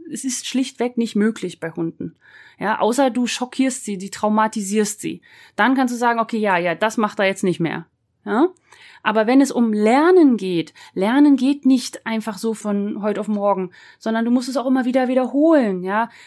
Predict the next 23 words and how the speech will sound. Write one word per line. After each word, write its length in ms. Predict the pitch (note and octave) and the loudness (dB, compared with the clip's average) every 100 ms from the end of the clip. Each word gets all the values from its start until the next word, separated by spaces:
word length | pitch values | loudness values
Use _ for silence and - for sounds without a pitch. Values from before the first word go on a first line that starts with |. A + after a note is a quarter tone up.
| - | 2
Wie 160 | C4 | 2
viele 240 | D#4+ D#4 C4+ | 6 4 4
Sachen 340 | B3+ C4 C4 | 0 2 2
haben 140 | A#3+ | 2
wir 140 | A#3 B3 | 2 0
verloren 640 | A#3+ A3+ A3 C4+ D4 D4+ | 0 0 4 4 4 4
oder 160 | B3+ A3 | 2 -2
vergessen, 520 | A3+ G#3+ B3+ C#4 C#4 | -4 0 0 4 4
die 120 | A#3+ | 4
wir 80 | A3+ | 0
in 60 | A#3 | -2
der 80 | |
Schule 280 | B3 F#4 G4 | 0 2 2
gelernt 320 | C4 G3 F3 | 2 2 -2
haben? 300 | E3+ D#3 E3 - _ _ | -4 -6 -6 -12 _ _
Einfach, 280 | - C4 D4+ | 0 2 4
weil 140 | C#4 C4 | 4 4
wir 100 | C4+ | 2
sie 80 | |
nicht 180 | A#3 G3 | 2 2
mehr 120 | G#3 | 0
wiederholt 520 | G#3 C4 C4+ G#4+ C5 - | 2 2 4 2 2 -8
haben. 360 | E3+ - - | -8 -8 -10